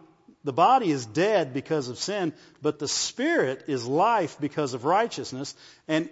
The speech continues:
if the Spirit of him that raised,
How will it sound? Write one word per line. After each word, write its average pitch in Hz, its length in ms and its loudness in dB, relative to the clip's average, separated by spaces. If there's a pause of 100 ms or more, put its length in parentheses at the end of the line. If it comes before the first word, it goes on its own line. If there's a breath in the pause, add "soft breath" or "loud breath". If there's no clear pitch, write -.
if 294 360 0
the 277 140 -4
Spirit 214 720 -2 (460)
of 156 200 0
him 220 360 -4
that 165 160 0
raised, 247 640 2